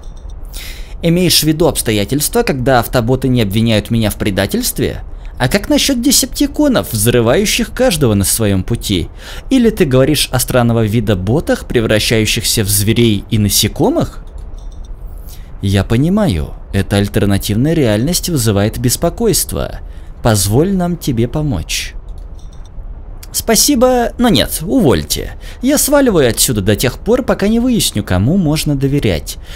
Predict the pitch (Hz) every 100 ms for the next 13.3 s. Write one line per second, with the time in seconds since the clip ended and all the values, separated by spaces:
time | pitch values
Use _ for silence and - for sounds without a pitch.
0 | - - 123 170 220 190 254 277 240 -
1 | - 120 - 135 190 247 - - - 120
2 | - 123 78 76 - 107 131 139 76 67
3 | - - - 117 110 120 113 107 98 101
4 | 143 196 226 233 233 160 90 - 107 101
5 | 110 185 156 90 73 78 - 117 147 170
6 | 139 80 - - - - - - - -
7 | - - - - - - - - - -
8 | - 254 247 - 190 156 - - 202 233
9 | 233 175 95 73 - - - - - -
10 | - - - - - - - - - 110
11 | - - 170 170 92 76 - - 90 82
12 | 71 76 - - - 214 214 202 101 82
13 | 80 71 67